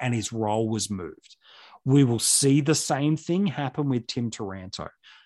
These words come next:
I think it's tied to Toby Green. I can't see anywhere else it's not. So when Green is back, then you're waiting another week or two off the back of that before you're gonna get Tim Taranto at a basement price. I can't advocate to start him anywhere.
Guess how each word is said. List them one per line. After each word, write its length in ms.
I 60
think 340
it's 180
tied 320
to 100
Toby 360
Green. 260
I 120
can't 280
see 260
anywhere 440
else 240
it's 180
not. 200
So 140
when 180
Green 320
is 100
back, 420
then 540
you're 180
waiting 320
another 220
week 280
or 60
two 240
off 160
the 80
back 260
of 60
that 320
before 300
you're 120
gonna 220
get 260
Tim 240
Taranto 560
at 80
a 160
basement 440
price. 320
I 60
can't 360
advocate 580
to 60
start 380
him 180
anywhere. 440